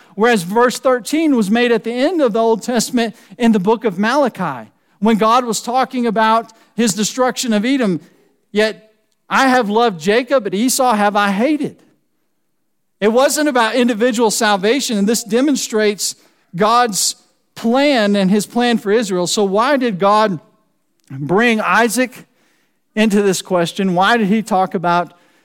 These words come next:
Jacob? It was to demonstrate that God has the right to choose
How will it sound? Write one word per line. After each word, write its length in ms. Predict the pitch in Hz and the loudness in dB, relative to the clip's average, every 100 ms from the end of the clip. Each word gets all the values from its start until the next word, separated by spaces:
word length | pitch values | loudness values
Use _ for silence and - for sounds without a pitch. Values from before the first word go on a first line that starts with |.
| _ _ 160 | _ _ -6
Jacob? 560 | 175 247 254 131 - _ _ _ _ _ _ _ _ _ _ _ _ _ _ _ _ _ _ _ _ _ _ _ _ 220 | 0 0 -2 -8 -8 _ _ _ _ _ _ _ _ _ _ _ _ _ _ _ _ _ _ _ _ _ _ _ _ -2
It 120 | 277 | 0
was 200 | 277 - | 0 0
to 100 | 240 | -2
demonstrate 920 | 165 214 302 302 - - 202 202 196 _ _ | 0 0 2 0 -2 -2 0 0 -2 _ _
that 340 | 170 180 160 | -4 -4 -4
God 380 | 139 170 214 254 | -2 0 2 0
has 280 | 226 214 156 | -2 -2 -2
the 120 | 160 | -6
right 560 | 143 156 170 208 214 - _ - | -6 -4 -2 -2 -4 -14 _ -10
to 120 | 185 | -8
choose 720 | - - 247 196 151 147 - | -6 -4 -2 0 0 -2 -8